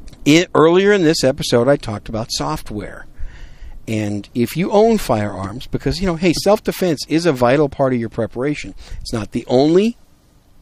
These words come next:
thing that you need to do. Okay, you can't eat your bullets. I understand that, but you defend your homestead, and you defend your preps, and you defend your family with your bullets. And if you want to become better at that,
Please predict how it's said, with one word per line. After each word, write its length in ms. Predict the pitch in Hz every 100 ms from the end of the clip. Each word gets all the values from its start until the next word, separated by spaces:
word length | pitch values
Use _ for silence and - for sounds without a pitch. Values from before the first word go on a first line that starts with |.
| _ _ -
thing 220 | 196 208
that 120 | 202
you 120 | 190
need 180 | 190 196
to 60 | 180
do. 280 | 190 226 262 - _ _ _ _ -
Okay, 220 | 110 147
you 160 | 196 139
can't 240 | - 131 -
eat 200 | 156 -
your 80 | 190
bullets. 420 | 196 208 - - 135
I 160 | 143
understand 500 | 185 190 - 202 160
that, 180 | 123 156 -
but 160 | 139
you 80 | 165
defend 380 | 160 - 226 226
your 240 | 156 139 - - - -
homestead, 640 | 147 123 - 117 92 90
and 160 | 135 127
you 60 |
defend 480 | 131 131 202 233 214
your 100 | 185
preps, 380 | - 117 95 - - - - -
and 140 | 143 139
you 120 | 139
defend 400 | 135 - 196 196
your 220 | 139 - -
family 560 | - - 226 196 117 101 - -
with 300 | 120 117 110
your 80 |
bullets. 680 | 107 110 98 - - - - - - - - - - _ - -
And 80 | 127
if 100 | 143
you 80 | 160
want 100 | 190
to 60 |
become 320 | 175 202 185
better 340 | 143 202 302 240
at 160 | 127
that, 480 | - 104 107 - -